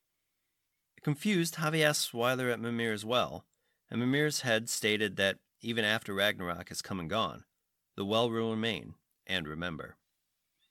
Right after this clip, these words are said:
Asking for counsel of the wise Mimir, a conversation between the three ensued,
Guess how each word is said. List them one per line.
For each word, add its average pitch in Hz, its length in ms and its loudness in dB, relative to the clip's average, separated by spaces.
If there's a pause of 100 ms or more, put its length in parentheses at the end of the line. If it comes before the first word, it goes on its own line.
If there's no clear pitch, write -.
Asking 151 340 2
for 143 140 -6
counsel 135 520 -2
of 104 120 -2
the 92 80 -2
wise 98 400 0
Mimir, 95 600 -6
a - 240 -20
conversation 113 760 0
between 101 320 -8
the 95 80 -8
three 107 260 -6
ensued, 95 520 -4